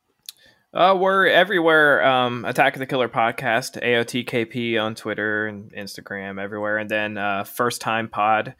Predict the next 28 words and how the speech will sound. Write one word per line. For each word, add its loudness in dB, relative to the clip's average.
and -16
First -6
Time -6
Podcast, -4
Facebook, -6
Instagram. -10
Uh, -10
you -18
can -14
find -6
it -6
out -2
there -2
wherever 2
you -2
listen 0
to 4
podcasts. 0
It's -16
available -2
on -4
every, -4
all -2
four 2
hundred -2
different -4
streaming -8
apps. -10